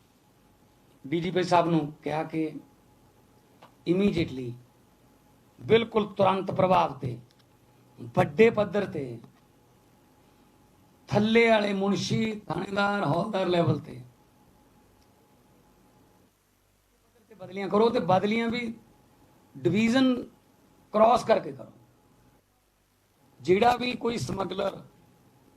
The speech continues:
ਕੋਈ ਫੜਿਆ ਜਾਂਦਾ ਹੈ, ਉਹਦੇ ਕੋਲੋਂ ਬਰਾਮਦ ਹੋ ਜਾਂਦੀ ਹੈ ਡਰੱਗ, ਤਾਂ ਪੁਲਿਸ ਕੋਲੇ ਅਧਿਕਾਰ ਨੇ, ਤੇ ਜੇ ਕੋਈ ਕਾਨੂੰਨ ਨੂੰ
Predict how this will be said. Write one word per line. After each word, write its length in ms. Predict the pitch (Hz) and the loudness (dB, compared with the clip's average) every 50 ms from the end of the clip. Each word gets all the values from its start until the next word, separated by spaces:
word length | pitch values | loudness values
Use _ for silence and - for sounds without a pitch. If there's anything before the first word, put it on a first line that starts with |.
| _ _ _ _ _ _ _ _ _ _ - | _ _ _ _ _ _ _ _ _ _ -2
ਕੋਈ 100 | 180 196 | -2 -2
ਫੜਿਆ 300 | - - 175 170 185 185 | 2 2 4 4 4 4
ਜਾਂਦਾ 320 | 180 175 170 165 160 160 | 2 0 -2 -2 -2 -2
ਹੈ, 240 | 151 131 127 - - - _ _ _ _ _ _ _ _ _ _ _ _ _ _ _ _ _ _ _ _ _ _ _ _ _ _ _ _ _ _ _ - | -2 -4 -6 -10 -16 -20 _ _ _ _ _ _ _ _ _ _ _ _ _ _ _ _ _ _ _ _ _ _ _ _ _ _ _ _ _ _ _ -4
ਉਹਦੇ 160 | - 185 208 208 | 0 2 2 4
ਕੋਲੋਂ 200 | 208 214 220 202 | 4 4 2 4
ਬਰਾਮਦ 460 | 165 185 185 185 185 196 208 208 196 | 2 2 2 2 2 2 2 2 2
ਹੋ 120 | 185 190 | 2 2
ਜਾਂਦੀ 320 | 185 196 196 196 190 190 190 | 2 0 -2 -4 -4 -4 -4
ਹੈ 60 | 180 | -4
ਡਰੱਗ, 420 | 151 147 170 180 180 175 165 160 127 123 - _ _ _ _ _ _ _ _ _ _ _ _ _ _ _ _ _ _ _ _ _ _ _ _ _ _ _ _ _ _ _ _ - | -2 -2 -2 -2 -2 -4 -6 -6 -6 -8 -18 _ _ _ _ _ _ _ _ _ _ _ _ _ _ _ _ _ _ _ _ _ _ _ _ _ _ _ _ _ _ _ _ -4
ਤਾਂ 80 | 185 | -4
ਪੁਲਿਸ 320 | - - 185 202 208 208 - | -2 0 2 2 2 0 -2
ਕੋਲੇ 300 | - - 208 208 208 214 | -4 0 2 2 4 2
ਅਧਿਕਾਰ 400 | 202 196 - 202 196 185 165 165 | 2 -2 0 2 2 2 2 0
ਨੇ, 160 | 175 190 196 | -2 -2 -4
ਤੇ 140 | 190 196 202 | -2 -4 -4
ਜੇ 180 | 170 196 196 | 0 0 -2
ਕੋਈ 480 | 196 190 - 214 214 214 214 - - - - - - _ - - _ _ _ _ _ _ _ _ _ _ _ _ _ _ _ _ _ _ _ _ _ _ _ _ _ _ _ _ _ _ _ _ _ _ _ _ _ _ _ _ _ _ _ _ _ _ _ _ _ _ _ _ - _ _ - | -2 -2 -6 -4 -4 -2 -4 -6 -6 -10 -18 -20 -20 _ -20 -20 _ _ _ _ _ _ _ _ _ _ _ _ _ _ _ _ _ _ _ _ _ _ _ _ _ _ _ _ _ _ _ _ _ _ _ _ _ _ _ _ _ _ _ _ _ _ _ _ _ _ _ _ -20 _ _ -4
ਕਾਨੂੰਨ 320 | - 170 180 190 196 202 202 | -2 0 0 2 0 0 0
ਨੂੰ 400 | 202 202 196 196 185 180 - | 0 0 0 0 -2 -2 -6